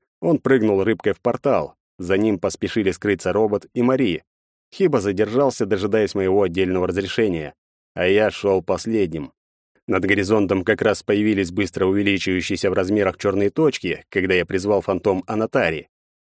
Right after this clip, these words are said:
Пусть ящерка опять отвлечет внимание противников, а если повезет, то наш побег еще и опять свяжут с ней.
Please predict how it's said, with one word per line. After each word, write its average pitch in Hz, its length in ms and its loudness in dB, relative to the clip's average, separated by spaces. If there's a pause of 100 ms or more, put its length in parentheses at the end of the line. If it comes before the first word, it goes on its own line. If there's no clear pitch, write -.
(200)
Пусть 165 260 0
ящерка 123 520 2
опять 123 300 0
отвлечет 92 460 -2
внимание 95 420 0
противников, 98 680 -2 (300)
а 95 100 0
если 98 240 2
повезет, 101 520 0 (180)
то 123 120 2
наш 131 220 0
побег 110 480 -2
еще 98 260 -2
и 92 80 2
опять 120 360 0
свяжут 117 400 0
с - 80 -10
ней. 123 340 0